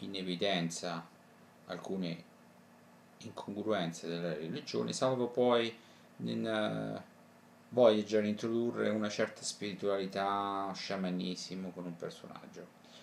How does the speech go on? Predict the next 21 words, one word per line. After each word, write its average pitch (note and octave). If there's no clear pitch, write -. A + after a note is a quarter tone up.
Comunque, A#2+
in C3
un C3+
mondo B2
ideale, G#2
e -
che -
dobbiamo F#2
costruire E2+
su -
questa G2+
terra, D2
perché -
non E2+
c'è G2+
la -
sicurezza E2
che C#2+
ce -
ne D#2
sia, -